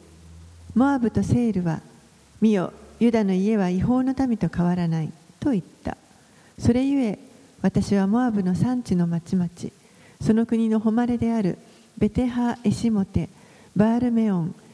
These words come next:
キルヤタイムの町々をことごとく明け放ち、アンモン人と一緒に東の人々に渡して、その所有とし、国々の間でアンモン人が記憶されないようにする。私がモアブに裁きを下すとき、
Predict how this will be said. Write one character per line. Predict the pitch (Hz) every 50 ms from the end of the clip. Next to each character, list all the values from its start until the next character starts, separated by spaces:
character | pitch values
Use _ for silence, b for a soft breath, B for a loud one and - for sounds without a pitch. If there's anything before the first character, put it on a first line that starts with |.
| B B B
キ | - - 233
ル | 226 247
ヤ | 262 262 262
タ | 254 262 262 254
イ | 240
ム | 208 190
の | 180 180
町 | 180 180 180 - - -
々 | 196 180 175 - - - 202 226 240
を | - - - -
こ | - 202
と | - 233 240
ご | 254 262
と | - 240
く | 220 - 160
明 | 156 170
け | - - 180
放 | 175 185 185 180 175 -
ち、 | - - - - - _ b b b b b b b b b b b b - -
ア | 185 196
ン | 208 214
モ | 214 226
ン | 214 208
人 | 202 190 180
と | 190 -
一 | 170 180
緒 | - - - 185
に | 185 185 185 180 B B B B B B B -
東 | 220 208 247 254 - - 247
の | 262 262
人 | 240 - - 262
々 | 240 226 - 196
に | 180 170 175
渡 | 170 170 - - 175
し | 160 -
て、 | - - 175 170 B B B B B B B
そ | - - 220
の | 220 233
所 | 220 - 208
有 | 208 220 233 240 240
と | 240 - 226
し、 | - - - 202 - - - b b b b b b b b _ -
国 | - 240 240 254
々 | 240 240 220 208 196 185 175 175
の | -
間 | 202 196 196 190 202 202
で | 196 226 226 - - B B B B B B -
ア | - 214
ン | 233 240
モ | 254 262
ン | 269 254
人 | 233 - 202 185
が | 180 175
記 | 170 - - 233
憶 | 240 240 -
さ | - 247 240
れ | 247 247
な | 240 247 240
い | 240 240
よ | 233 226 214
う |
に | 214 226 240
す | - - -
る。 | - - - b b b b b b b b b b b b -
私 | 208 220 - 233 - 247
が | 233 233
モ | 226 220 240 285 311
ア | 294
ブ | - -
に | 190 170 180
裁 | 165 - 226 240 247
き | 240 - 185
を | 170 160
下 | - - 170 185 185
す | 185 -
と | - 185
き、 | 180 - - 127 -